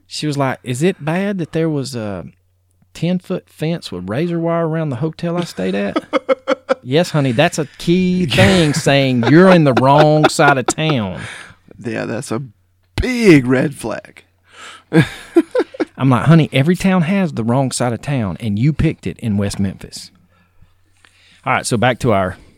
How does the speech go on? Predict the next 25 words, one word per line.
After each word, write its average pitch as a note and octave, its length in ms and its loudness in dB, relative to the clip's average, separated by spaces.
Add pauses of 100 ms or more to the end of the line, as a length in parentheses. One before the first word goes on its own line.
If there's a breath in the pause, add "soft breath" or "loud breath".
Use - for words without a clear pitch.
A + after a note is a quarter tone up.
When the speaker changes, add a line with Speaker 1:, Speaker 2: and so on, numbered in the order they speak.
(220 soft breath)
Speaker 1:
sorry G2 240 -2
about - 200 -14
that. - 160 -20 (1700 loud breath)
So - 120 -8
yes, C#3+ 440 2
he D3+ 140 2
was D#3 220 4
the E3 140 4
same E3 720 2 (240 loud breath)
medical A2 300 -6
examiner G2+ 500 -6 (1080 soft breath)
that G#2 200 -8 (260)
did G#2 220 -4
the G2+ 100 -4
autopsies F#2+ 500 -8
on F#2+ 120 -4
the F#2 80 -6
three G2+ 180 -8
victims E2+ 560 -12 (840 soft breath)
in G#2+ 260 -4
the F#2 80 -4
West F2+ 240 -10
Memphis D#2+ 260 -12
Three F2+ 200 -10
case. - 420 -16